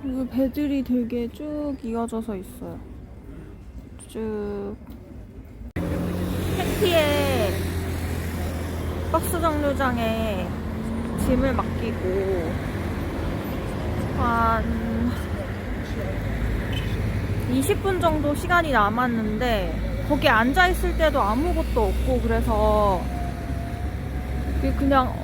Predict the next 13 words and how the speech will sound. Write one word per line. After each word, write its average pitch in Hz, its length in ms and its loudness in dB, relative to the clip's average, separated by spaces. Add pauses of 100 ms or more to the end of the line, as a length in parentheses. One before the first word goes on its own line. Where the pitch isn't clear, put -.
아까 294 300 4
왔던 285 540 4
근처 269 400 2
쇼핑몰 311 960 2 (380)
왔어요. 226 720 0
뭐 196 260 -2
차나 294 400 0
한잔 254 420 0
하고 269 500 -4
앉아있을 240 600 2
수 - 180 -2
있을까 226 580 -2
해서 208 540 0